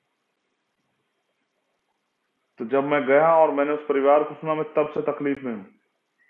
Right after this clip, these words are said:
और वहां के फिर मैंने कार्यकर्ताओं से चर्चा की रात को दो घंटे कि भाई, इस न्याय की लड़ाई को मजबूत करना है ताकि दोबारा किसी, देखिए, जो घटना हो चुकी है, वो वापसी नहीं हो सकती, लेकिन मैं भी समझता हूं, लेकिन मैं समझता हूं भविष्य में किसी के साथ ऐसा ना हो,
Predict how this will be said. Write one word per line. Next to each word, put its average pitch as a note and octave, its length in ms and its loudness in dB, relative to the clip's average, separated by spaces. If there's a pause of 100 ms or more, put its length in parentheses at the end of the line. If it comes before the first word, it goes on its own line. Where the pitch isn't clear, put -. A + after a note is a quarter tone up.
(1300)
और G#2+ 100 -12
वहां B2 220 0
के D3+ 100 -6
फिर D3 160 -4
मैंने C#3+ 240 -2
कार्यकर्ताओं C#3+ 580 0
से C#3+ 100 -4
चर्चा D3 380 0
की C#3 160 -2
रात C3 260 2
को B2+ 80 -2
दो B2 220 -2
घंटे B2+ 280 -4
कि D3 120 -4
भाई, C#3+ 280 -2 (1000)
इस - 400 -4 (840)
न्याय C#3+ 340 2
की D#3+ 120 -4
लड़ाई C3 260 4
को A2+ 140 -6
मजबूत B2 460 -4
करना D#3+ 260 -2
है F#3 160 -8 (1300)
ताकि B2 260 -2
दोबारा C#3+ 380 2
किसी, D#3+ 260 -6 (640)
देखिए, C3 240 -4
जो D3 180 -2
घटना D3 280 0
हो D3+ 100 2
चुकी D#3 180 -6
है, D#3+ 60 0
वो D#3 80 4
वापसी D3 240 0
नहीं E3 160 -4
हो D#3+ 100 -2
सकती, D3+ 260 -4
लेकिन D#3 340 -2
मैं E3 80 0
भी E3+ 80 -2
समझता D3+ 360 -4
हूं, C#3+ 80 0
लेकिन D3 200 -2
मैं D3+ 80 -4
समझता D3+ 280 -4
हूं D#3+ 100 -4
भविष्य C#3+ 320 -2
में F3 140 -6
किसी D#3+ 180 -4
के D3+ 60 -6
साथ D3+ 180 0
ऐसा C#3+ 220 -2
ना C#3+ 100 -2
हो, F3+ 340 -8